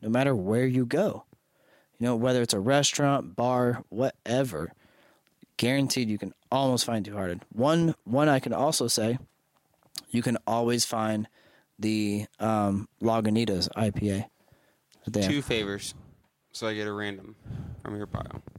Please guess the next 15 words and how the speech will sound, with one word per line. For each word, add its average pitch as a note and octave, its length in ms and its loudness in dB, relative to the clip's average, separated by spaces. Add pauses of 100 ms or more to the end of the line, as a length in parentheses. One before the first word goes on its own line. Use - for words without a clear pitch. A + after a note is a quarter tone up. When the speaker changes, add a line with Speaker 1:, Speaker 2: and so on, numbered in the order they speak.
(1900)
Speaker 1:
All B2+ 220 4
out. B2 200 2 (1200)
Speaker 2:
He's G2+ 200 -6
gonna G#2 200 0
do G2+ 140 0
it. - 120 -6 (500)
So A2 500 0 (260)
I G2 100 -6
played G2 360 -4
two G2+ 140 -4
cards G2 340 -2
that - 180 -4
were F#2+ 60 -2
the F#2+ 100 -2
same. B2 500 -4